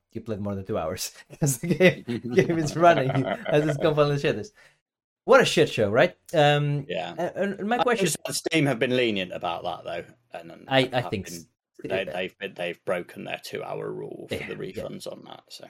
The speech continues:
Speaker 1: Uh, uh, many people don't, many people, if, if people don't, don't know, don't, don't, don't know this yet, Steam, even though they make,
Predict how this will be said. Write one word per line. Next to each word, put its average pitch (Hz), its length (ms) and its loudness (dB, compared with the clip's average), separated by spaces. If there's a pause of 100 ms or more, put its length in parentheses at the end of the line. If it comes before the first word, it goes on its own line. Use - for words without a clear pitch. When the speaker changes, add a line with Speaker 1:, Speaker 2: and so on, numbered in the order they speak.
(120)
Speaker 1:
Uh, - 80 -2 (360)
uh, 196 140 4
many 262 280 4
people 233 280 4
don't, 165 300 4
many 208 200 4
people, 185 400 0
if, 147 220 -4 (160)
if 147 160 -2
people 220 240 2
don't, 131 280 4
don't 127 160 8
know, 120 160 2 (140)
don't, 117 460 0
don't, 120 560 -4
don't 135 240 2
know 117 120 4
this 107 240 -4
yet, 95 260 -4 (120)
Steam, 120 580 -2
even 127 200 -2
though 139 80 2
they 135 140 0
make, 135 420 0